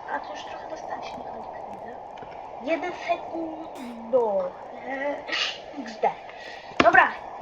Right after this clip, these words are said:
U, błyskawica powódź, powódź, błyskawiczna powódź. Nie! Błyskawiczna powódź. O nie. O nie.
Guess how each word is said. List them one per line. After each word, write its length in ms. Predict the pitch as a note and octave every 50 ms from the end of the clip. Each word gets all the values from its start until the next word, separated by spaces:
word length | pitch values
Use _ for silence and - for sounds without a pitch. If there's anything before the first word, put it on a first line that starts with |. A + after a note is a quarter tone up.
| - - - - - - - -
U, 280 | - C#4+ D#4 D#4 D#4+ D#4
błyskawica 680 | B3+ D#4 F4+ F4+ - - - F#4+ F#4 G4 G4+ - G#4+ F#4+ - - - -
powódź, 440 | G#4 F#4+ - - - - - - - - - - - - - - - - -
powódź, 920 | F#4 F#4 F4+ - - F4+ F#4 F#4+ - - - - - - - - - - - - - - - - - - - - - - - - - - -
błyskawiczna 1040 | A#3 C4+ E4 E4+ - - - - F4 E4+ - E4+ D#4 - - - - - D#4 D#4+ D#4+ - - - -
powódź. 440 | E4 C#4+ - - - - - - -
Nie! 640 | - D#5 E5+ D5+ C5+ B4 A4 G4+ F4+ F4 - C#4+ - - - - - - - - - -
Błyskawiczna 640 | C#5+ D5+ - - D5 D5 - - - - E5 C#5+ C5+ -
powódź. 540 | C#5 C5 A4+ G4 - - - - - - - - - - - - - - - - - - - - - - - - - - - - - - -
O 280 | - G4+ G4 F#4+ F#4+ F#4 F#4+ - -
nie. 320 | F4+ E4 C#4+ C4 B3 A#3 - - - - - - - - - - - - - - - - - - - - - - - - -
O 100 | F#4+ F#4 - - C4+
nie. 140 | A#3+ -